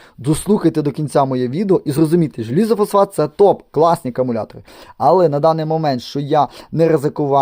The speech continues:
своїми фінансами і не попадався на те, щоб от зібрати акумулятор людині, наприклад, зберу, а людина скаже, «Він поганий», я краще буду обирати отакі акумулятори,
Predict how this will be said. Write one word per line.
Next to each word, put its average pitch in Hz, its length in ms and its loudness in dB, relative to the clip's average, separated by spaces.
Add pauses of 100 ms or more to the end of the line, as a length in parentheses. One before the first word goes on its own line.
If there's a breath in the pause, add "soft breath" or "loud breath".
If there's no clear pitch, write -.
(160)
своїми 127 420 -6
фінансами 175 680 -2
і 156 60 -6
не 156 120 0
попадався 139 640 0
на 127 120 -6
те, 127 180 0
щоб 123 320 -10
от 120 200 -4
зібрати 123 440 -4
акумулятор 123 580 -2
людині, 123 240 -4
наприклад, 120 320 -6
зберу, 131 300 -2
а 127 40 2
людина 123 260 -6
скаже, 123 300 -4
«Він 120 80 -6
поганий», 175 480 -2 (260 loud breath)
я 190 220 2
краще 196 360 0
буду 143 220 -2
обирати 139 580 0 (100)
отакі 156 360 -2
акумулятори, 139 800 -2